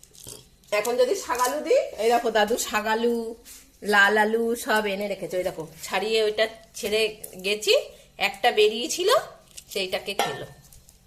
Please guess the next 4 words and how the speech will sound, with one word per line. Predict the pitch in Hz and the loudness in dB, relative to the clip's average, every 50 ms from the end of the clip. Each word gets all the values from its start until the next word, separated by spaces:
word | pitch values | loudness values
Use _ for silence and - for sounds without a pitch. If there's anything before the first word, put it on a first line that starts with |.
| _ _ _ _ _ _ _ - - - - - - - - - - - - - - - - - - - - - - - - - - - _ _ _ _ - - - - - - - - - _ - - - - - - - - - - - _ _ - - _ _ _ - _ _ _ - - | _ _ _ _ _ _ _ -20 -20 -20 -20 -20 -20 -20 -20 -20 -20 -20 -20 -20 -20 -20 -20 -20 -20 -20 -20 -20 -20 -20 -20 -20 -20 -20 _ _ _ _ -20 -20 -20 -20 -20 -20 -20 -20 -10 _ -4 -4 -2 -4 -8 -10 -12 -16 -20 -20 -20 _ _ -20 -20 _ _ _ -20 _ _ _ -10 -8
একটা | 190 180 - - 233 | -6 -6 -4 -2 -2
একটা | 226 233 - - 233 | -2 -2 -2 -4 -2
করেই | 233 254 240 240 247 247 | 0 2 2 4 2 2
দেব, | 214 202 202 190 180 170 156 147 | 2 2 0 0 0 -4 -6 -8